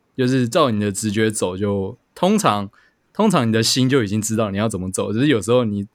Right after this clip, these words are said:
处在那个，那个环境下，你可能还在压抑着自己，可是你的身体跟你的心灵都已经知道要怎么走。所以我决定大家想好就，想好就好，想好就去做，那不要太多的懊悔或什么的。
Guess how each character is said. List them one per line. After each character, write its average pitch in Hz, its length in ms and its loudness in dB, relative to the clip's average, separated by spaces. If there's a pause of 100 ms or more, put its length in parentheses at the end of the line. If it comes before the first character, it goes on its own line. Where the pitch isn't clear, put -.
(280)
处 123 220 -2
在 131 140 2
那 143 100 2
个， 113 460 2
那 139 100 2
个 120 80 2
环 98 240 -2
境 113 200 0
下， 107 220 -2
你 101 100 -2
可 107 120 -4
能 98 340 -6 (600)
还 117 140 0
在 131 100 2
压 123 240 2
抑 117 120 0
着 101 100 -2
自 110 160 -4
己， 107 200 -8
可 113 100 -6
是 123 120 -2
你 113 140 0
的 101 80 -2
身 127 240 0
体 113 160 -4
跟 110 240 0
你 90 60 -6
的 101 80 -4
心 110 260 -2
灵 95 140 -4
都 101 140 -2
已 95 40 -2
经 95 140 -2
知 101 140 -6
道 98 100 -6
要 98 100 -6
怎 104 120 -14
么 104 100 -12
走。 110 220 -14 (340)
所 151 80 2
以 147 40 6
我 135 60 2
决 120 140 0
定 117 260 0 (280)
大 147 120 2
家 151 140 2
想 110 280 -2
好 104 180 0
就， 110 360 0 (380)
想 165 180 0
好 180 120 4
就 151 100 2
好， 110 180 0
想 120 140 -2
好 131 100 0
就 113 120 0
去 123 120 0
做， 113 260 0 (380)
那 104 580 -2 (280)
不 123 60 -2
要 131 200 2
太 120 360 0
多 113 240 -2
的 101 520 -2
懊 131 180 2
悔 101 160 -2
或 120 160 -2
什 120 140 -6
么 117 120 -10
的。 117 240 -14